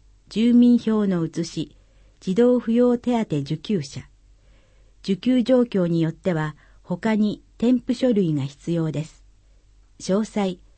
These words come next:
子ども福祉課、内線三百十四番、ファックス三一の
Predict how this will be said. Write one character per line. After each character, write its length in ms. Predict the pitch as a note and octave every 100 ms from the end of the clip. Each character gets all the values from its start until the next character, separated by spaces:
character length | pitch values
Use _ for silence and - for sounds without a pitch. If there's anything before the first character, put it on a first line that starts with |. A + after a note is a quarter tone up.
| - _ _
子 180 | F3+ F#3
ど 120 | A#3
も 160 | A#3
福 220 | G3+ - F3+
祉 200 | - -
課、 180 | D#3 _ _ _ _ - -
内 260 | F#3 A#3
線 280 | A#3 A#3+ A#3
三 260 | - C4 A#3+
百 300 | F#3 - E3
十 220 | F3+ G#3
四 280 | A3 G3+ C#3+
番、 220 | C3 B2 _ _ _ _ _ _
フ 120 | -
ァ 20 | A#3+
ッ 20 |
ク 100 | -
ス 300 | - D3+ - _ _ -
三 340 | - G#3 A#3
一 240 | B3 - F#3+
の 240 | E3 D3+